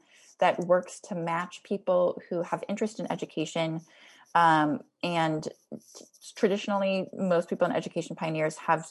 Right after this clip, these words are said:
either some public policy experience or some business level experience and are interested in segueing into education.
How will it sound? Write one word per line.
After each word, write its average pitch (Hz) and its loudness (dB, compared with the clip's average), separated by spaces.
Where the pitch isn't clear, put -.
either 175 2
some 156 0
public 156 -2
policy 196 2
experience 214 -2
or 165 6
some 160 0
business 165 -4
level 175 2
experience 180 -4
and 160 -6
are 156 -4
interested 170 -6
in 156 -6
segueing 180 -2
into 175 -6
education. 165 -4